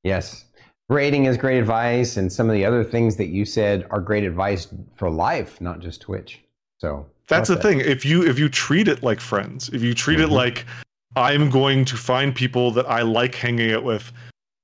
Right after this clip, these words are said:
Speaker 2: and don't think of it as networking necessarily, even though
Speaker 1: Right.
Speaker 2: obviously that's a part of it, I think that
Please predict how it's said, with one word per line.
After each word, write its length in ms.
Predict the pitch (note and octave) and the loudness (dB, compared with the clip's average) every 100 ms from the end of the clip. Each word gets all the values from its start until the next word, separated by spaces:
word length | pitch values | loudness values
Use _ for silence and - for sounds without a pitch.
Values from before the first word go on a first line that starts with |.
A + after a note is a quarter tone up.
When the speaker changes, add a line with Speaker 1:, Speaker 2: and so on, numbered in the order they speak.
| _ _ _ - | _ _ _ -4
Speaker 2:
and 220 | B2 A#2 | -2 0
don't 280 | C3+ C#3 D3 | 2 2 0
think 240 | D3 C3+ | 0 0
of 140 | C3+ B2 | 0 2
it 180 | C3 C3 | 0 0
as 460 | A#2+ A#2+ A2 A2+ - | 0 2 0 -2 -4
networking 680 | A#2 A#2 A#2+ - F3 E3+ F3+ | -2 0 -2 0 -2 0 2
necessarily, 640 | F3 F#3 A3 - C#3 A3+ A#3+ | 2 0 0 2 4 4 2
even 200 | C#3 C3+ | 0 2
though 120 | C3+ | 4
Speaker 1:
Right. 60 | C3 | 4
Speaker 2:
obviously 280 | C3+ C3 A#2+ | 2 0 0
that's 200 | B2 A#2+ | 0 -2
a 100 | A#2+ - - | -4 -10 -8
part 220 | - F#3 G3+ | 0 2 2
of 140 | G#3 | 2
it, 180 | C#4+ - - - - _ _ _ | 0 0 -8 -20 -20 _ _ _
I 100 | C#3 | -4
think 320 | C3+ E3+ F3 | 0 0 2
that 180 | F3 F3 | 2 0